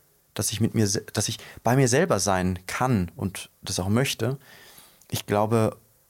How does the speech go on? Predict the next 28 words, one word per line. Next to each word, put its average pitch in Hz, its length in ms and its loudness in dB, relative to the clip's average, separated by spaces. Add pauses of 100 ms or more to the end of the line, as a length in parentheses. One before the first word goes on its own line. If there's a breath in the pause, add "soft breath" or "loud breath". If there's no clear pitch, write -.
(280)
auch - 220 -4
wirklich 113 240 -4
im 107 100 0
Everyday 107 360 2
Life 101 400 0 (200)
wäre 110 160 2
ich - 140 -4
dann 110 140 2
nicht 113 200 -2
fähig, 110 480 0 (720 soft breath)
mich - 240 0
wirklich 117 280 0
dem 104 140 2
anderen 101 460 0
zuzuwenden 95 840 -2
und 90 140 -4
ihm 101 160 -6
Gutes - 380 -6
zu 92 120 -6
wollen. 87 240 0
Und - 120 -10
im 98 80 0
Letzten - 400 -2
auch - 400 -2 (180)
noch 113 160 0
nicht 139 300 0
mal 113 180 4
mich - 320 -2